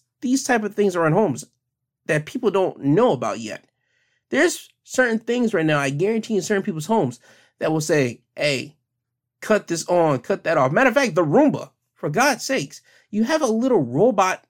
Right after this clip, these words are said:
thing that vacuums your floor for you in the little nooks and crannies.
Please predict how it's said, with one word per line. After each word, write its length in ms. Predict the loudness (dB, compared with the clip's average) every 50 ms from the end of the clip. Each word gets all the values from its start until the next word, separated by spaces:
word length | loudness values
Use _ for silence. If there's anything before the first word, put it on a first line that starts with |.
| _ -6
thing 220 | -4 -2 -2 -2
that 160 | -2 -4 -4
vacuums 580 | -4 -2 0 0 0 0 0 -2 -4 -4 -2 -2
your 140 | -4 -4 -6
floor 600 | -8 -16 -16 -10 -6 -4 -2 -2 -4 -6 -12 _ _ _ _ _ _ _ _ _
for 220 | 0 2 4 4
you 60 | 4
in 80 | 4 2
the 60 | 2
little 200 | 2 2 2 2
nooks 240 | 2 2 2 0 -2
and 100 | -6 -4
crannies. 460 | 0 0 0 0 0 -4 -6 -8 -12